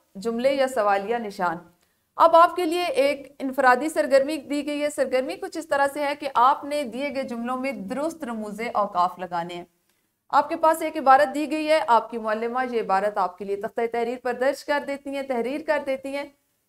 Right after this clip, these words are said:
वहां से आप देखें और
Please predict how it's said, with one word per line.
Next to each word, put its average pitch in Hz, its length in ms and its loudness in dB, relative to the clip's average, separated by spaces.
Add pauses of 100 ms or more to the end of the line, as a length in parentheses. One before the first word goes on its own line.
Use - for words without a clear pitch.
(300)
वहां 320 340 4
से 339 360 -4
आप 226 360 4
देखें 226 440 0 (120)
और 269 240 -2